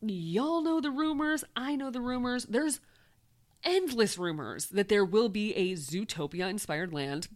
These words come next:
coming to Walt Disney World, coming likely to Animal Kingdom. This is just a perennial rumor that's been floating around for years and years and years. And when you kinda look at the things, the way things are lining up for what could be announced on Sunday at the Disney Parks panel,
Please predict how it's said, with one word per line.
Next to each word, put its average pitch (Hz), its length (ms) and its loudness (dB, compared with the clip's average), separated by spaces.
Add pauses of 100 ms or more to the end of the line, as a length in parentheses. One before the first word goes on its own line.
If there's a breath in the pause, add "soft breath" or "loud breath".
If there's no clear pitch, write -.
(200)
coming 151 300 -4
to 196 100 -6
Walt 226 180 2
Disney 330 220 4
World, 135 280 -6
coming 175 260 0
likely 156 400 -4
to - 120 -6
Animal 160 320 -2
Kingdom. 226 400 -4
This 165 140 -2
is 175 140 -2
just 170 340 0
a 170 180 2 (280 loud breath)
perennial 233 680 2
rumor 170 280 0
that's 156 180 -4
been 165 80 -4
floating 151 360 -2
around 139 260 -4
for 160 80 -2
years 147 260 -4
and 143 100 -6
years 139 160 -4
and 151 140 -6
years. - 300 -4 (340 loud breath)
And 180 460 2 (100)
when 185 240 0
you 170 60 -6
kinda 220 260 0
look 202 180 -2
at 208 120 -4
the 170 80 -6
things, 185 360 -4
the 170 80 -6
way 175 140 0
things 170 220 -4
are 160 80 -2
lining 160 280 -2
up 302 160 0
for 185 120 -4
what 147 240 -4
could 156 120 -6
be 135 120 -4
announced 135 400 -4
on 113 100 -8
Sunday 226 480 2
at 175 60 -6
the 151 80 -4
Disney 143 260 -4
Parks 349 240 -2
panel, 214 320 0